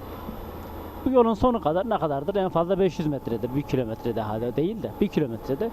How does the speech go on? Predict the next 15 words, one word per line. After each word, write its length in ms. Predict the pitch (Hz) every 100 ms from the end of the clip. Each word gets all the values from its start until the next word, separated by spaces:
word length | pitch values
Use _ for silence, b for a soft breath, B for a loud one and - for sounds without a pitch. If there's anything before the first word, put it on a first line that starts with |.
| B B - -
Gitti 220 | - 277
oradan 300 | 247 254 254
döndü 220 | 254 247
geldi 280 | 254 240 196
değil 120 | 269
mi? 120 | 127 104 - - - -
Adam 280 | 170 196 247
diyor 120 | 240
ki, 60 | 185
"Aa, 240 | 190 233
bu 120 | 233 214
kolaymış 520 | 240 262 269 196 -
ya, 100 | 214
tamam." 260 | 233 220 220 - - - - - - - - - -
"Ben 120 | 139